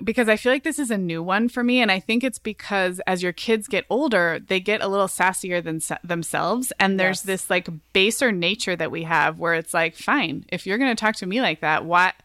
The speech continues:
Speaker 1: like, why should I talk to <laughs> you any other way?
Speaker 2: Right.
Speaker 1: Which is, like, terrible parenting. Don't do
Speaker 2: Right.
Speaker 1: that. But, like, that's, that's what our inner,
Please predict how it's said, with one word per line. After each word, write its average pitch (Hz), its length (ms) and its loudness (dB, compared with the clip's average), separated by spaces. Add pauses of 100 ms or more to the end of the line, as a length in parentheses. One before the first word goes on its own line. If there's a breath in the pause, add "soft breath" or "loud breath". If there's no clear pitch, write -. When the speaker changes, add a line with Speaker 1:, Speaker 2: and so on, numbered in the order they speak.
(280 soft breath)
Speaker 1:
like, 190 160 -4
why 190 300 2
should 220 180 -2
I 202 80 2
talk 208 220 0
to - 120 -10
<laughs> - 0 -
you - 240 4
any 294 220 4
other 247 220 0
way? 220 100 2
Speaker 2:
Right. 220 80 4
Speaker 1:
Which 302 160 -2
is, 311 160 -2
like, 262 240 2 (200 soft breath)
terrible 226 600 2
parenting. 208 560 -2
Don't 185 240 -2
do 302 140 4
Speaker 2:
Right. 359 100 6
Speaker 1:
that. 190 300 4
But, 240 160 2
like, 240 160 4 (280 loud breath)
that's, 269 320 4
that's 277 300 -2
what 262 120 -4
our 202 140 0
inner, 214 520 -2